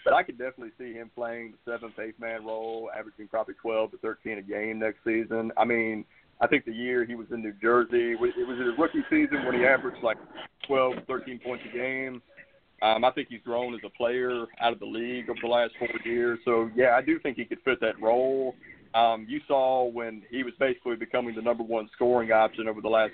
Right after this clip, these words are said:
couple of games, the defenses were starting to scheme around him. And he obviously couldn't do much with that, but he's definitely not gonna have to deal with that next season. So it's maybe, like, the fourth or fifth,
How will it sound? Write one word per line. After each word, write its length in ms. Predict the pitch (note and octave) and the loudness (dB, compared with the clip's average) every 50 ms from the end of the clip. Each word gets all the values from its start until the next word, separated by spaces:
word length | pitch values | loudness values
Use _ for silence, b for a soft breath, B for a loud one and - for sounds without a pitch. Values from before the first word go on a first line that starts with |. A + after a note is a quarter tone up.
| - | 0
couple 260 | A#2 A2+ G#2+ - A2 G#2+ | 0 0 0 0 -2 -4
of 80 | G#2+ | -2
games, 400 | A2 A2 A2+ A#2 A2+ A2+ A2+ G#2+ D3+ | 0 0 0 0 -2 -4 -6 -4 -4
the 80 | A2 G#2 | -4 -4
defenses 640 | - - B2 B2 A2+ - A#2 A#2 A2 - - G#2 - - | -2 0 0 0 0 2 0 0 0 0 -6 -12 -12 -12
were 80 | G2 G2+ | -12 0
starting 300 | - A#2 A2+ A2 G#2 G2 | 2 4 4 4 2 -4
to 60 | F2 - | -12 -12
scheme 300 | - - A#2+ A#2 A2+ G#2+ | -8 -6 -4 -4 -4 -6
around 340 | G2+ G#2+ G#2 G#2 G#2 G#2 G2 | -4 -2 0 0 0 -2 -4
him. 380 | G2+ G#2+ G#2+ A2 A2+ A2+ A2 - B B B B B B - F#2 | -6 -8 -6 -4 -4 -6 -6 -10 B B B B B B -10 -6
And 200 | G#2 G#2 G2+ - | -4 -4 0 4
he 100 | C#3 C#3 | 6 6
obviously 420 | B2 B2 A#2+ A2 G#2 _ A2+ G#2+ - | 6 6 4 2 -4 _ -20 -18 -18
couldn't 180 | A#2 A2 G#2+ G2+ | -18 -20 -16 -14
do 140 | A2+ A2+ G#2+ | -14 -14 -12
much 160 | G#2+ G#2+ G#2 - _ | -12 -14 -14 -14 _
with 120 | F#2 - | -20 -14
that, 260 | - A2+ A2+ A2 A2 A2 _ - | -10 -10 -8 -8 -10 -10 _ -14
but 100 | G2+ G2+ _ | -18 -16 _
he's 140 | A#2 A2+ G#2 | -18 -16 -12
definitely 360 | - C3 A#2 - A2 G#2+ G#2 | -8 -8 -8 -8 -10 -12 -10
not 160 | G#2 G#2 G#2 | -10 -10 -10
gonna 140 | G2+ G2 - | -12 -14 -14
have 140 | G#2 G2+ - | -14 -16 -16
to 200 | - - A2 G#2+ | -16 -12 -10 -10
deal 120 | G#2+ G#2 | -8 -10
with 140 | G2 F#2 - | -10 -12 -10
that 200 | G2+ G2 - - | -10 -10 -10 -10
next 220 | G#2 G2 F2+ - _ - | -12 -14 -14 -14 _ -10
season. 440 | G#2 G#2+ G#2+ G2 G2+ G2+ G2 G2+ - b b b b b _ - | -8 -6 -6 -8 -10 -12 -14 -14 -14 b b b b b _ 0
So 100 | A2+ A2 | 2 2
it's 120 | G#2+ G2+ | 2 2
maybe, 280 | A#2+ B2+ C#3+ C#3 C#3 B2+ | 2 2 2 2 2 2
like, 160 | B2 A#2+ - | 2 2 2
the 80 | B2+ - - | -2 -6 -4
fourth 220 | B2 B2+ C3 B2+ A#2 | -2 -2 -2 -2 -6
or 80 | G2+ - | -8 -4
fifth, 200 | - B2 A#2+ - | -2 -2 -2 -4